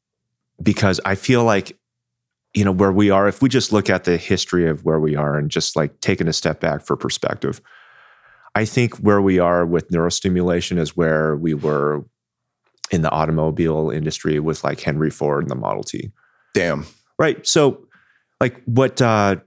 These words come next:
Speaker 1: what the Ford Motor Company did was they brought, they brought this technology that wasn't available to a lot of people. They figured out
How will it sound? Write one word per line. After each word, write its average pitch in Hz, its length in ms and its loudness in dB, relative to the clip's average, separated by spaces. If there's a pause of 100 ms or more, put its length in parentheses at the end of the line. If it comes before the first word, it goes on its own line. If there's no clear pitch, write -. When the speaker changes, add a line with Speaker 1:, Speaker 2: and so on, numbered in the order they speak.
(100)
Speaker 1:
what 113 200 2
the 104 60 0
Ford 117 320 2
Motor 104 200 4
Company 95 400 0
did 98 360 2
was 85 480 0
they 87 160 2
brought, 85 340 0
they 85 140 2
brought 82 380 0
this 82 140 -2
technology 101 680 0
that 76 180 0
wasn't 82 320 -2
available 85 480 0
to 76 100 -4
a 71 40 -2
lot 76 220 0
of 73 60 -4
people. 90 460 0
They - 100 -4
figured 80 360 0
out 76 300 0